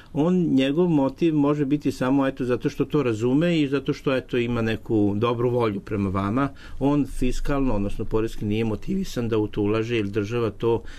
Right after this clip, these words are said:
ne prepoznaje kao dobročinstvo, ne prepoznaje kao jedan akt kojim se želi, finansijski akt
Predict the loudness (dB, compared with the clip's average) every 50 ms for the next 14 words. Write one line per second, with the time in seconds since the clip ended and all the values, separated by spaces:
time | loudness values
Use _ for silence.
0 | -8 -4 -2 -2 -2 -2 -2 -2 -4 -2 0 0 0 2 2 0 0 0 0 2
1 | 0 0 -2 -2 -2 0 0 2 2 2 2 2 2 4 4 2 2 2 0 0
2 | 0 0 0 0 -2 -2 -4 -2 0 0 0 0 0 0 -2 -2 -2 -2 0 0
3 | 0 0 -2 -2 -2 -2 -2 -4 -6 -10 -16 -16 -18 -16 -16 -16 -16 -16 -16 -16
4 | -16 -16 -18 -18 -18 -12 -6 -2 0 0 0 -2 -2 -4 -2 -2 0 0 0 0
5 | 0 -2 -4 -4 -4 -4 -4 -2 -2 -2 -4 -2 -2 -2 0 0 0 -2 -4 -8
6 | -14